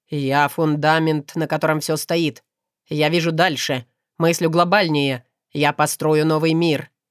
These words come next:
"Ты не учел одну мелочь", — сказала я. "И что же это?" "Я!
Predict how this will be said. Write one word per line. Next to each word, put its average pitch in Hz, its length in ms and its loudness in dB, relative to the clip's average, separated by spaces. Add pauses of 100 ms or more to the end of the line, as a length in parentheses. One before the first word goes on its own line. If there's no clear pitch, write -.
(260)
"Ты 254 100 0
не 269 140 4
учел 359 280 2
одну 311 240 4
мелочь", — 208 480 0 (120)
сказала 151 400 -2
я. 151 260 -6 (480)
"И 156 80 -4
что 143 260 -4
же 139 140 -4
это?" 151 360 -2 (300)
"Я! 320 240 2